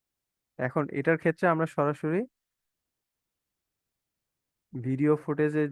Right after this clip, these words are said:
চলে আসার পর এখান থেকে আমরা ব্যাকগ্রাউন্ড রিমুভ করার যে অপশন আছে, এই যে বিজি রিমুভ,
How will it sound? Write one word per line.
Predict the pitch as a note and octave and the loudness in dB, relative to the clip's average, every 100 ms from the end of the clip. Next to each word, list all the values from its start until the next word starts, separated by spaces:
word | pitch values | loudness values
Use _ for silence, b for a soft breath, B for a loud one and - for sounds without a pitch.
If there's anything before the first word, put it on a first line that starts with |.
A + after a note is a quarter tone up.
| C#3+ | -6
চলে | - D3+ D3 | -4 2 2
আসার | C#3+ D3+ | 2 0
পর | C#3+ D3 | 0 -2
এখান | C#3 C#3 D3 | -2 -2 -2
থেকে | C#3 D3+ | -2 -2
আমরা | D3 C#3+ C#3+ D3 - | -2 0 0 0 -2
ব্যাকগ্রাউন্ড | A#2+ B2 C3 D3 D3 | -2 -2 0 0 0
রিমুভ | C3+ C#3+ C#3+ | -2 -4 -6
করার | - D3 D3 | -2 0 2
যে | B2+ | 0
অপশন | B2+ - C3 | 0 -2 -4
আছে, | B2+ - | -4 -4
এই | F3 B2 | -4 -2
যে | A#2+ | -4
বিজি | A#2+ A#2+ B2+ | -4 -4 -4
রিমুভ, | B2+ B2+ C3 F3 | -4 -2 -2 -4